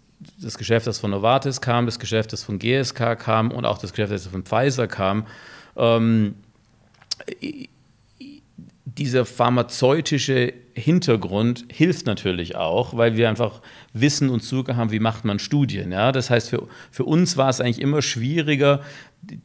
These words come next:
das Konsumgüterdenken zu haben. Das heißt, wir mussten ganz bewusst Leute dort holen, damit wir eben nicht, ähm, in Pharma-,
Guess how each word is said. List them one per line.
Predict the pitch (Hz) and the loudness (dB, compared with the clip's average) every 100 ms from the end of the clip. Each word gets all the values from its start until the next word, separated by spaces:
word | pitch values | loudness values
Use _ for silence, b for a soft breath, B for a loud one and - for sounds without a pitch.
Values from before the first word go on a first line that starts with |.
| - - | -16 -2
das | 123 - - - | -2 -2 -6 -8
Konsumgüterdenken | 123 110 - 196 202 165 131 143 135 113 120 113 - | -4 -2 0 2 4 4 2 2 2 4 2 2 -2
zu | 104 - | -2 2
haben. | 95 85 87 | 4 2 0
Das | 90 | -2
heißt, | 110 107 107 | 0 0 2
wir | 135 | 2
mussten | 139 131 123 | 4 2 0
ganz | 120 120 117 | 0 0 0
bewusst | 117 107 147 143 - - B B _ - | -4 0 0 0 -4 -10 B B _ -4
Leute | 113 110 131 139 117 | 2 6 6 4 0
dort | 117 110 - | 2 2 2
holen, | 123 101 87 90 | 4 4 2 0
damit | 107 113 110 | 0 0 2
wir | 123 | 2
eben | 110 113 113 | 4 4 6
nicht, | 147 - - - | 4 0 -8 0
ähm, | 123 120 120 117 - B B - | 2 4 2 0 -2 B B -2
in | 113 | 0
Pharma-, | 120 113 110 | 2 2 0